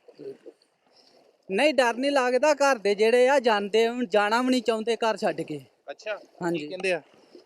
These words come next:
Speaker 1: ਕਹਿੰਦੇ, "ਮਰਾਂਗੇ ਤੇ ਇੱਥੇ ਮਰਾਂਗੇ, ਘਰ ਨਹੀਂ ਛੱਡਣੇ।"
Speaker 2: ਅੱਛਾ।
Speaker 1: ਹਾਂਜੀ, ਹਾਂਜੀ।
Speaker 2: ਘਰ ਦੀਆਂ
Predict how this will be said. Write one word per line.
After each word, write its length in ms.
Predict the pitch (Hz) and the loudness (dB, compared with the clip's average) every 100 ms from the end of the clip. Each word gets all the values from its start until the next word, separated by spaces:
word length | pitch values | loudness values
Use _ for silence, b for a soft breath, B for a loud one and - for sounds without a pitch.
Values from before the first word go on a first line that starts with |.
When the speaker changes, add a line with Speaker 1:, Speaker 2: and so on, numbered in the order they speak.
| _ | _
Speaker 1:
ਕਹਿੰਦੇ, 260 | 196 226 269 | -4 0 0
"ਮਰਾਂਗੇ 440 | 240 226 269 262 | 2 2 2 2
ਤੇ 100 | 247 | 2
ਇੱਥੇ 260 | 240 - 254 | 0 -2 -2
ਮਰਾਂਗੇ, 440 | 220 214 226 196 | 0 0 -2 -4
ਘਰ 220 | 196 214 | -2 -2
ਨਹੀਂ 240 | 190 175 196 | -2 -4 -2
ਛੱਡਣੇ।" 360 | 208 160 170 147 _ 143 | -4 -4 -6 -8 _ -20
Speaker 2:
ਅੱਛਾ। 280 | - 226 214 - | -12 -12 -12 -12
Speaker 1:
ਹਾਂਜੀ, 240 | 165 160 170 | -10 -8 -10
ਹਾਂਜੀ। 240 | 156 156 _ _ _ _ _ | -12 -20 _ _ _ _ _
Speaker 2:
ਘਰ 340 | _ - 165 | _ -2 -2
ਦੀਆਂ 520 | 123 151 170 175 175 | -2 -4 -2 0 -2